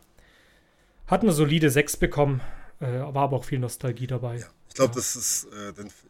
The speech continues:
Speaker 2: Film ganz gut zusammengefasst. Ich hab nämlich, glaub ich, tatsächlich gar nicht über den geredet,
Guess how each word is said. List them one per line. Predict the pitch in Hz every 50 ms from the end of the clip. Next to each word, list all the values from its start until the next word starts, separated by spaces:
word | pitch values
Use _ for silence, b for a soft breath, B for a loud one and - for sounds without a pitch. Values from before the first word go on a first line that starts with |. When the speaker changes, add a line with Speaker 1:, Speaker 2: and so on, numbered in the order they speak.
| _ _ _ _ _ _ _
Speaker 2:
Film | - 110 110 107
ganz | 107 - -
gut | - 90 -
zusammengefasst. | - 95 92 95 95 92 - _ _ - 98 95 _ - 98 - - - -
Ich | 113 - -
hab | 123 - -
nämlich, | 135 127 110 -
glaub | - 123 123 131 135
ich, | - -
tatsächlich | - 120 110 - 127 113 - -
gar | - 110 123 147
nicht | 139 -
über | 120 104 104
den | 87 - 113 139 170 170
geredet, | 123 92 78 76 78 80 76 101 113